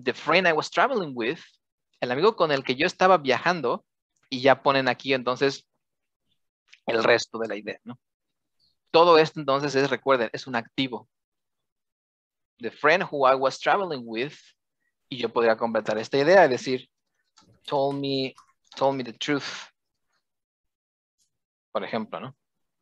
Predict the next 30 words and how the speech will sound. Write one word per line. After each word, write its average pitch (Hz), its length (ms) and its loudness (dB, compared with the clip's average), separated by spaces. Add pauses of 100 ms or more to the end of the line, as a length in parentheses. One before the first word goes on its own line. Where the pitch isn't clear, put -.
(560)
Entonces, - 240 -16
ah, 101 280 0
ok. 101 120 -4 (360)
El 123 120 0
amigo 190 200 2
con 180 120 0
el 147 60 -2
que 143 60 -2
yo 156 80 2
estaba 185 240 8
viajando 151 680 0 (160)
me 127 200 -6
dijo 131 220 -2
la 123 100 6
verdad. 113 340 0 (1000)
Ah, 131 340 -2
vale. 120 400 0
¿Quién 170 180 -4
te 180 80 0
dijo 175 220 -2
la 151 120 2
verdad? 143 360 0 (800)
El 185 160 -2
amigo 139 300 -6
con 117 140 -8
el 110 80 -10
que 117 80 -10
yo 113 80 -4
estaba 107 320 2
viajando. 139 480 2